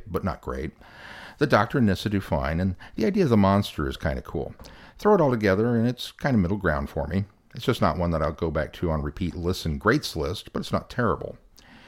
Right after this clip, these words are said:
Your comments do have validity. If I recall, the C D case of the story has a map of Brett's house in it, I think. You might be able to find it online. Yes, the Alaskan superstitions kinda go nowhere once the monsters show up, and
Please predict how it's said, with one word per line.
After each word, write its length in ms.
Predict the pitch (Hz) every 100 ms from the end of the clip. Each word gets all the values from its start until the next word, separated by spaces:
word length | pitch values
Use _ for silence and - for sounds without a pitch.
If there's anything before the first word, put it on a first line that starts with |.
| - -
Your 100 | -
comments 360 | 139 214 220 170
do 140 | 160
have 180 | 160 139
validity. 500 | 120 120 120 90 107 -
If 140 | 95
I 20 | 117
recall, 340 | 107 - 185
the 100 | 117
C 180 | - 135
D 80 | 117
case 280 | - 104
of 60 | 120
the 80 | 82
story 300 | - 92 87
has 200 | 95 85
a 60 |
map 400 | 76 76 92 90
of 200 | 76 69 -
Brett's 260 | 87 -
house 400 | - 95 92 -
in 80 | 69
it, 200 | 65 - -
I 80 | 85
think. 380 | - 95 67 - - - -
You 120 | - 123
might 180 | 110
be 100 | 95
able 160 | 85 78
to 60 | 69
find 200 | 92 78
it 60 | 76
online. 500 | 73 76 65 65 90 - - - - _
Yes, 380 | 110 113 113 -
the 80 | 120
Alaskan 420 | 101 90 95 110
superstitions 640 | 95 104 110 92 - 90
kinda 220 | - 80 80
go 80 | 95
nowhere 360 | 82 78 85
once 220 | 78 82
the 80 | -
monsters 400 | 80 73 73 82
show 280 | - 98 76
up, 200 | 73 69
and 160 | 73